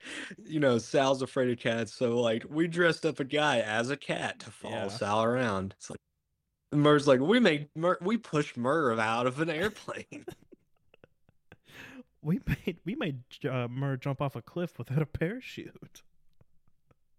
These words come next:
Speaker 2: <laughs> Yeah, I was watching it.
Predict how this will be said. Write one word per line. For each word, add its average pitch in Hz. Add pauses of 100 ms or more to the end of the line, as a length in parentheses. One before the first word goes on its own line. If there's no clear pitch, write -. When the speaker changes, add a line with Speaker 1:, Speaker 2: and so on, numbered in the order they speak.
(680)
Speaker 2:
<laughs> - (2500)
Yeah, 139
I 131
was 139
watching 143
it. 120